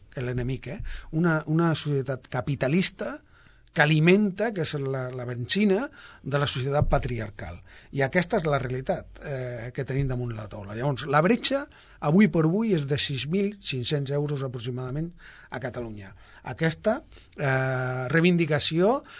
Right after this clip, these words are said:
la reivindicació d'igualtat, i a més ha de ser una primera, una prioritat a la nostra tasca del dia a dia. Eh, no pot ser la Maria, que tenim aquí, que és la moneda de canvi al final. No, ha de ser una prioritat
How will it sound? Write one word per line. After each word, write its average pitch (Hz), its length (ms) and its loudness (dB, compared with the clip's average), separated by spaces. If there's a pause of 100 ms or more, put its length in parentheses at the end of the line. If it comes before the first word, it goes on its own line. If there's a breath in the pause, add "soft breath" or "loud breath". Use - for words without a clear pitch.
(160 loud breath)
la 135 80 0
reivindicació 147 560 4
d'igualtat, 139 640 4 (320 loud breath)
i 139 140 0
a - 20 8
més 196 240 6
ha 190 160 8
de 202 80 10
ser 135 300 4 (180)
una 190 320 2
primera, 151 460 0 (100)
una 165 240 4
prioritat 151 880 0
a 143 160 2
la 135 80 -2
nostra 131 1120 -2
tasca 143 320 2
del 120 160 -2
dia 110 160 -6
a 101 80 -10
dia. 104 240 -10 (380 loud breath)
Eh, 135 140 -6
no 151 160 2
pot 147 160 0
ser 151 120 2
la 127 120 -4
Maria, 113 340 -8 (140)
que 135 160 -10
tenim 131 240 -6
aquí, 135 240 -6
que 143 80 -2
és 135 160 -4
la 131 80 -4
moneda 131 320 -6
de 123 140 -6
canvi 135 240 -4
al 120 80 -8
final. 113 260 -10
No, 127 160 -12
ha 190 120 -4
de 185 80 -6
ser 226 100 -6
una 196 140 -2 (360 loud breath)
prioritat 131 600 -2